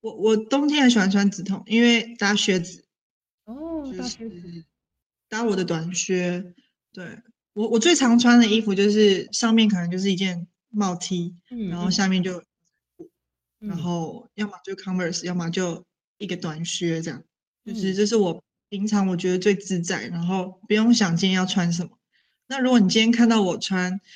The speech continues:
Speaker 1: 跟这个跳脱出来，就代表我那一天我有，我有好，我有用心思，花一点心思，然后想说今天来一点不一样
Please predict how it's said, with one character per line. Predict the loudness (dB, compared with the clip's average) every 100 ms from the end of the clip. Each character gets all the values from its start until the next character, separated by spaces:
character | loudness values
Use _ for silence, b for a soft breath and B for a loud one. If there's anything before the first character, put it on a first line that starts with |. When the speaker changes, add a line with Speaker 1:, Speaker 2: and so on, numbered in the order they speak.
| b b _ _
Speaker 1:
跟 | -2 2 2 0
这 | 0 0
个 | 0 -2
跳 | -4 0 2
脱 | 2
出 | 2
来， | 2
就 | 2
代 | 2
表 | 0 0
我 | 2
那 | 4
一 | 6
天 | 4 4 2 0
我 | 0
有， | 0 -2 -10 _ _ _
我 | -4
有 | 0 2 0 -2
好， | -2 -4 2
我 | 4
有 | 6 4 2
用 | 2 4 6
心 | 6 6 4
思， | 2 2 2
花 | 2 2
一 | 4
点 | 4 4
心 | 4 6
思， | 6
然 | 4
后 | 2 -2 -2
想 | -2
说 | 0 0
今 | 2
天 | 2 2
来 | 0
一 |
点 | -2 -2
不 | -2 -6
一 | -6
样 | -8 -10